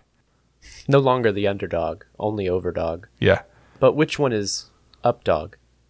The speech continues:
Speaker 2: Shut up.
Speaker 1: <laughs> Uh, final segment of the show is the Yara's Rage Against the Machine. And I'm just gonna put, like, Yara's made this into an art form, and so I really, I'm gonna post this on our, or y-, one of us can post this on our Twitter later because it's beautiful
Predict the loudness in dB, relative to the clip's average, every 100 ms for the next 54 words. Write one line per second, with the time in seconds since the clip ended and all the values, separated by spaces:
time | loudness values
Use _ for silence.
0 | -12 -6 2 4 4 -2 -8 -20 _ _
1 | _ _ _ _ _ _ -20 -20 _ -10
2 | 0 0 -2 _ -20 -20 -20 _ _ _
3 | -4 2 4 4 2 2 2 2 0 2
4 | 6 6 4 0 -4 -4 -4 -6 _ _
5 | _ 2 4 6 4 2 -2 -2 -4 -4
6 | -6 -4 -4 -4 -6 -8 -14 _ _ -6
7 | -2 -2 -2 -2 -4 -4 -6 -6 -2 0
8 | 0 -4 _ _ _ _ -8 2 4 4
9 | 2 2 2 2 0 -2 -2 -2 0 0
10 | 0 0 0 2 2 2 4 4 4 0
11 | -2 -2 -2 -4 -2 -6 -4 -4 0 2
12 | 2 0 -4 -6 -12 -4 2 2 2 0
13 | -2 -2 -2 -4 -2 0 2 2 0 -2
14 | -4 -4 -4 -6 -2 -4 -4